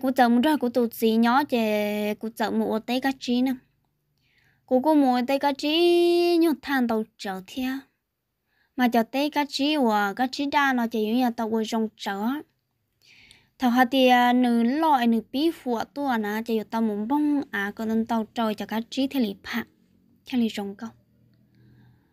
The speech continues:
Chị ô, thầu nọ ta nữa. Cô chồng mua cá chín chị ô,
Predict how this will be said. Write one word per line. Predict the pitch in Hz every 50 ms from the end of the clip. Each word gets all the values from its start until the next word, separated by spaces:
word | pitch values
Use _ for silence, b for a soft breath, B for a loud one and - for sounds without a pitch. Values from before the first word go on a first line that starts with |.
| b b b b b b -
Chị | - 262
ô, | 202 233 302 320 320 320 311
thầu | 277 - 262
nọ | 240 226 233 226 220 220
ta | 240 247
nữa. | 247 233 240 254 277 277 - _ _ _ _ _ _ _ _ _ _ _ _ _ _ _ _ _ _ _ _ _ _ _ _ _ _ _ _ _ _ _ _
Cô | - 254
chồng | 254 269 247 226 226
mua | 240 247 262 269 254
cá | 254 285 294
chín | 277 - 294 311
chị | 302 - 226 214 208
ô, | 226 262 302 320 330 320 320 320 208 214 214 208